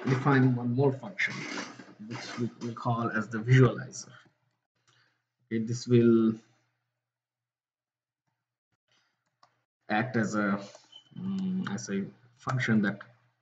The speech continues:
compiles all of the things necessary for this project or this tool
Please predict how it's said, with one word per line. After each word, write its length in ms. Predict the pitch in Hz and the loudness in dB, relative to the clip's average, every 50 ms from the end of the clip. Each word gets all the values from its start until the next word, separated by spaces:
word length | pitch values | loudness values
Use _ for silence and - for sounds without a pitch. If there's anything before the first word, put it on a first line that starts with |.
| _ - | _ -6
compiles 560 | - 117 107 - - 123 120 117 120 120 - | -2 -2 -2 0 2 2 2 4 2 0 -4
all 240 | - - 113 113 113 | -4 -4 -2 -2 0
of 220 | 110 107 - - - | -2 -2 -4 -8 -8
the 80 | 110 104 | -8 -8
things 480 | - - - 110 101 98 98 - - | -8 -6 -6 -4 -4 -4 -4 -4 -6
necessary 540 | 107 107 104 - 104 - - 101 98 87 - | -6 -6 -6 -6 -10 -12 -8 -8 -8 -8 -8
for 320 | - - - _ _ - | -14 -18 -20 _ _ -18
this 240 | 80 90 - - - _ _ _ _ _ _ _ _ _ _ _ _ - | -18 -16 -18 -20 -20 _ _ _ _ _ _ _ _ _ _ _ _ -4
project 500 | - 131 117 110 95 101 98 98 - - | -2 0 0 0 0 0 -2 -4 -4 -4
or 80 | 95 95 | -6 -6
this 300 | 92 - - - - - | -6 -6 -8 -10 -10 -6
tool 340 | - 131 117 107 101 98 | 0 2 2 2 2 2